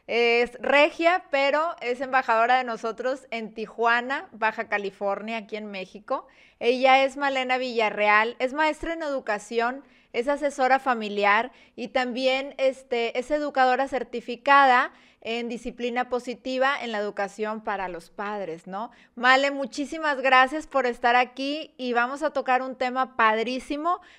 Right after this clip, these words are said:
de lo que es la sobreprotección y la hiperpaternidad.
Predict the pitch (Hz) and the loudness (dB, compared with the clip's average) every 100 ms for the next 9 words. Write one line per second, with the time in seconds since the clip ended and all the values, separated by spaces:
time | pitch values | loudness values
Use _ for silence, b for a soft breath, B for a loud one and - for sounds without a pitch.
0 | b 233 254 262 277 302 330 330 277 254 | b -2 -2 -2 -4 -2 -2 -2 -2 -4
1 | 233 233 226 - - 262 285 294 262 240 | -4 -6 -8 -10 -2 0 0 -6 -2 0
2 | 233 254 - 302 294 - 233 226 214 190 | 2 -2 -2 -2 -2 -2 -2 -4 -8 -10
3 | 185 175 147 | -6 -6 -6